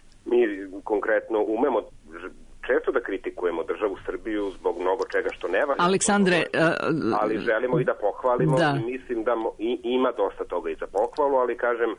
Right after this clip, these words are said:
Speaker 1: hajmo da stremimo boljim i da pokažemo da država Srbija zaista može u nekim stvarima da bude
Speaker 2: I da čujemo Ileanu Ursu Nenadić,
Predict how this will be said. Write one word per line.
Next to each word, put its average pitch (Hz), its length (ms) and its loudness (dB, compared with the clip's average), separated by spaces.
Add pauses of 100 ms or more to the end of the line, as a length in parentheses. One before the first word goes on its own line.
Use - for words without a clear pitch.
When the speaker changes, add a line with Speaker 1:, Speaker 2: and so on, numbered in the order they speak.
(160)
Speaker 1:
hajmo 104 320 -2
da 117 160 0
stremimo 104 480 2
boljim 101 300 2
i 92 40 -2
da 87 100 0
pokažemo 92 520 -2
da 78 80 -6
država 98 460 -2
Srbija 90 280 -2
zaista 90 380 -2
može 113 200 0
u 95 60 -4
nekim 85 260 -2
stvarima 73 340 -6
da - 80 -4
bude - 240 -10
Speaker 2:
I 185 80 4
da 170 140 2
čujemo 190 580 2
Ileanu 165 580 4
Ursu 160 380 4
Nenadić, 190 680 2